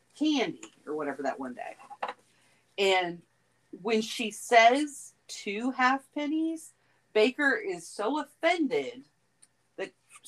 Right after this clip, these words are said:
that she would say only two when he actually gave her three, that he shouts out in court that,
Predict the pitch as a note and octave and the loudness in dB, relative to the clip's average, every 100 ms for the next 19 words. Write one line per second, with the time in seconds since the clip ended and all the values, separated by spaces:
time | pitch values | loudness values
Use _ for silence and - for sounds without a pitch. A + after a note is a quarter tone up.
0 | - - G3+ - - A#3+ G3+ E3 - G#3+ | -18 -4 -4 -4 -10 -10 -4 -4 -2 0
1 | F#3+ E3+ F#3 F#3 F3 - - C4 F#3 D#3+ | 2 2 0 -2 -4 -6 -2 -2 0 -2
2 | D#3+ E3+ E3+ - E3+ D#3+ D#3+ D3 C#3+ A#3+ | -2 0 0 -2 -6 0 0 0 -6 -12
3 | - D3 D#3 F#3+ A#3+ B3 _ _ - G3+ | -8 -6 -4 -4 -4 -6 _ _ 0 0
4 | G#3 A3 - - G3 G3 - - - E3 | 0 -6 -6 4 8 8 6 -4 -2 0
5 | D3 - - F#3+ G3+ - F#3+ D3 B2 _ | 0 -6 -8 -6 -6 -4 -2 -2 -4 _
6 | _ _ _ _ _ _ _ _ _ - | _ _ _ _ _ _ _ _ _ -6
7 | D3+ A#2 | 0 0